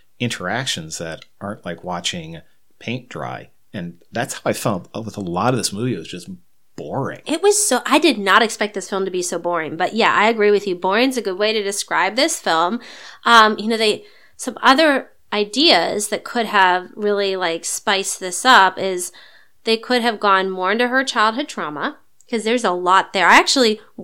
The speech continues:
Speaker 2: did some reading on just Eileen as a person, just
Speaker 1: Oh,
Speaker 2: 'cause I was
Speaker 1: okay.
Speaker 2: interested in it for this film. And she had profound childhood trauma, physical abuse, sexual abuse. And then she dealt with that trauma by acting out sexually and getting attention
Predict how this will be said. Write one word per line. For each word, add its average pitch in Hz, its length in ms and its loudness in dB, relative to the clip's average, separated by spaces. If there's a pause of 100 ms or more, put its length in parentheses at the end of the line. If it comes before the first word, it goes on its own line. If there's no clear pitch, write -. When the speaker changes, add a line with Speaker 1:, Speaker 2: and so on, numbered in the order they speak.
Speaker 2:
did 220 220 2
some 196 180 -2
reading 170 520 -4
on 160 320 -2
just 175 260 -8
Eileen 180 320 -2
as 170 140 -4
a 143 40 -8
person, 185 440 -6
just 175 140 -6
Speaker 1:
Oh, - 40 -8
Speaker 2:
'cause 214 80 -4
I 190 100 4
was 185 120 -4
Speaker 1:
okay. 349 80 2
Speaker 2:
interested 427 400 4
in 214 100 4
it 202 380 2
for 226 100 0
this 196 160 -2
film. 320 300 6
And 226 100 0
she 453 240 4
had 302 180 0
profound 214 680 -2
childhood 156 440 -6
trauma, 147 460 -10 (260)
physical 226 520 -2
abuse, - 460 -8 (140)
sexual 202 720 -4
abuse. 147 540 -8 (400)
And 233 160 0
then 214 280 2 (260)
she 247 240 -4
dealt 247 260 4
with 254 100 -6
that 226 180 0
trauma 190 400 0
by 185 220 -2 (200)
acting 202 340 0
out 185 160 -8
sexually 180 840 -4
and 185 220 -6
getting 196 220 -4
attention 190 720 -4